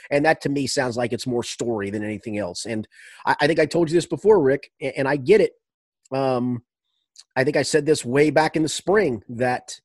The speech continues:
uh, Joe saw how A J Green played things out last year. And he, he wants the service time, right? He needs the year of service time. So he's played by the rules to this point,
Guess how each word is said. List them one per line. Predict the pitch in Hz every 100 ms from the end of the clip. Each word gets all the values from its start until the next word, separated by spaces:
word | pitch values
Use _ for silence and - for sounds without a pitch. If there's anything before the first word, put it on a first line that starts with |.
| _ _ _ -
uh, | 131 117 92 - _ _ _ -
Joe | 120 139 165
saw | - 180 175
how | 175 165
A | 180
J | 160 180
Green | 151 196 208
played | - 135 -
things | 123 110
out | 104 -
last | 107 98 -
year. | 98 53 _ _ _ _ _ -
And | 139 135 127 127 - _ _ _ _ _ _
he, | 160 170
he | - 185
wants | 143 139 180 -
the | 208
service | - 285 233 156
time, | - 110 104 127
right? | 127 147 208
He | 160
needs | 156 180 147
the | 175
year | 160 214
of | 214
service | - 277 233 -
time. | - 82 - _
So | - 131 120
he's | 139 202
played | - - 143 202
by | 185 220
the | 233
rules | 196 220 -
to |
this | 233 269
point, | - 151 160